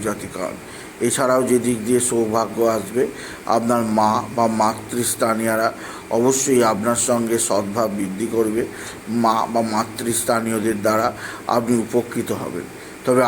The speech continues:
আজকের দিনে আপনার যে দিক দিয়ে সবচেয়ে শুভ যোগ আছে, তা হচ্ছে বন্ধু, এক বা একাধিক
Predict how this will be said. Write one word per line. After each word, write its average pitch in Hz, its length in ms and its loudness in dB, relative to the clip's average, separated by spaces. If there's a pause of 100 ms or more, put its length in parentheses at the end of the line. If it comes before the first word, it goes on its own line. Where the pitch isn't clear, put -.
আজকের 120 360 2
দিনে 123 220 2
আপনার 107 400 2 (420)
যে 131 140 2
দিক 120 160 2 (100)
দিয়ে 123 140 4 (140)
সবচেয়ে 117 460 0
শুভ 117 160 0 (340)
যোগ 110 260 2
আছে, 113 280 0 (420)
তা 120 160 2
হচ্ছে 123 320 0 (140)
বন্ধু, 113 340 0 (580)
এক 123 80 0 (100)
বা 123 80 4 (100)
একাধিক 117 360 0